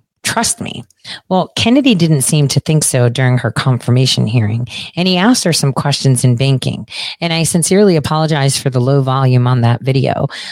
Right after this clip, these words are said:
I just can't get it any higher. It was the recording of the actual clip. Uh, but I'm sure on podcast, the audio archivist, W H Tempest, will ensure, uh, that you can hear it better.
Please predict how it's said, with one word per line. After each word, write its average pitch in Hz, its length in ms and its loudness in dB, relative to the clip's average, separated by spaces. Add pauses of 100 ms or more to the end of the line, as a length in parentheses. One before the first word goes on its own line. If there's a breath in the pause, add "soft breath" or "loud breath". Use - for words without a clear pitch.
(140 loud breath)
I 143 80 -4
just 135 200 -4
can't 127 220 -6
get 127 140 -2
it 120 100 0
any 120 180 -4
higher. - 520 -4 (340 loud breath)
It 160 60 0
was 151 160 0
the 143 80 0
recording 147 580 0
of 131 140 -2
the 135 140 -2
actual 120 360 0
clip. - 380 -6 (600 loud breath)
Uh, 139 140 -2
but 143 140 -2
I'm 147 120 2
sure 160 240 0
on 147 200 0
podcast, 147 840 -4
the 131 280 4 (280 loud breath)
audio 139 360 0
archivist, 147 680 -2
W 127 260 2
H - 220 -2
Tempest, 143 520 -2 (360 loud breath)
will 135 240 2
ensure, 147 800 0 (340 loud breath)
uh, 131 200 -2
that 135 280 -2
you 135 140 2
can 131 160 -4
hear 131 200 0
it 107 140 -6
better. 120 320 -2